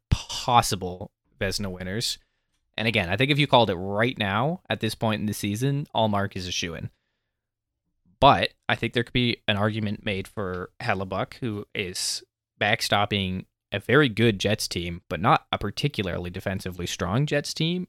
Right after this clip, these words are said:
and he has seen the fourth most shots in the league, uh, but he's still posting, um, tied for, for the second most shutouts. The only goalkeeper that has four is Darcy Kuemper,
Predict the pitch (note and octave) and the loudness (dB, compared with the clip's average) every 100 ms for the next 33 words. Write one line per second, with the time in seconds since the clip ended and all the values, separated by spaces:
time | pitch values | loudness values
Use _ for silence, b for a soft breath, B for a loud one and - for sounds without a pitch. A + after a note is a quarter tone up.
0 | _ G#2+ G2 A2 G2 F#2+ - A2+ G2 - | _ -6 -2 -2 -2 -2 0 0 -2 -4
1 | G#2 - F#2+ F#2 - F#2 F#2 - - _ | -6 -4 -4 -4 -2 -2 -2 -6 -8 _
2 | _ _ - A#2 G2 F2 F#2 A2 - _ | _ _ -2 -2 -2 -4 -8 -8 -12 _
3 | G#2+ F2 F2+ - A2 G#2+ G#2+ - A2+ G#2+ | -8 -6 -6 -6 -6 -4 -4 -4 -2 -4
4 | - G#2 G2+ - G2+ F#2+ G2 _ _ _ | -2 -4 -4 -4 -4 -4 -8 _ _ _
5 | _ _ _ - F#2+ F2+ F2 F2 _ _ | _ _ _ -6 -4 -4 -6 -8 _ _
6 | _ - G#2+ G2+ G2+ - G2 F2+ - G2+ | _ -2 0 0 -2 -4 -4 -6 -10 -8
7 | F2+ G#2 G2 F#2+ F#2 - G2 F2+ G2+ - | -6 -6 -6 -8 -8 -6 -6 -6 -6 -6
8 | - G#2 G#2 G2 - - F#2+ - F#2 - | -8 -8 -6 -6 -8 -6 -8 -6 -12 -8
9 | F#2 F2+ - F2+ F#2 F#2 - F2 F#2 - | -6 -6 -8 -8 -8 -8 -8 -8 -10 -10
10 | F2 F2+ F#2+ | -12 -8 -8